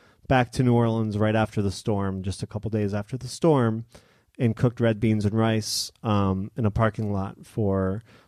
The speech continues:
first responders and people that were being rescued from the roofs of their houses and people that were, uh, rescuing people from their,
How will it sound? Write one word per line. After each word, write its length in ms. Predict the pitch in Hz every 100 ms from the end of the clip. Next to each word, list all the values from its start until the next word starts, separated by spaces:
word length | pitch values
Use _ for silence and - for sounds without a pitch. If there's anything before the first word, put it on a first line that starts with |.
| _
first 320 | - 107 -
responders 600 | 110 - 117 120 120 107
and 140 | 110
people 220 | - 113 104
that 160 | 104
were 100 | 110
being 640 | 95 104 101 101 95 101 - _ _ _ -
rescued 480 | 113 - 110 104
from 160 | - 107
the 100 | 98
roofs 300 | 101 101 104
of 80 | 104
their 140 | 101
houses 600 | 110 143 131 110 95 90
and 200 | 98 92
people 260 | 117 113 101
that 160 | 98
were, 320 | 110 95 95 - _ _ - _ _
uh, 200 | 104 95 98
rescuing 560 | 135 139 - 117 107
people 460 | 92 113 104 95 104
from 540 | - 104 98 95 107
their, 320 | - 101 95